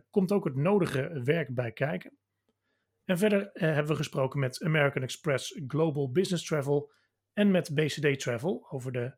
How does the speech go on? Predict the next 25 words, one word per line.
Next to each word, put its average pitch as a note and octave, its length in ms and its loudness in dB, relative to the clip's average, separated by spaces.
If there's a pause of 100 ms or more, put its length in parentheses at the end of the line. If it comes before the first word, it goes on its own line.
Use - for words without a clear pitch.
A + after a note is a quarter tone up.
(160)
huidige D3+ 580 0
zakenmarkt. B2 920 -4 (840)
Nou, - 200 -4
verder F3 280 2
checken D#3+ 260 0
we C#3 60 -2
de B2+ 120 -2
beste D#3 280 2
hotels C#3 500 -2
ter D3+ 160 0
wereld, A#3+ 480 0
althans C3+ 460 -6
op G#3+ 140 -8
papier. - 720 -4 (380)
En G#3+ 220 0
speciaal F#3 440 2
voor E3 100 2
minister D#3 480 -2
Wopke C#3 300 -6
Hoekstra, B2+ 560 -6 (280)
tips - 460 0
voor D3 280 -2
succesvol G#3 520 -2
zaken D#3 340 0
doen C3+ 340 -4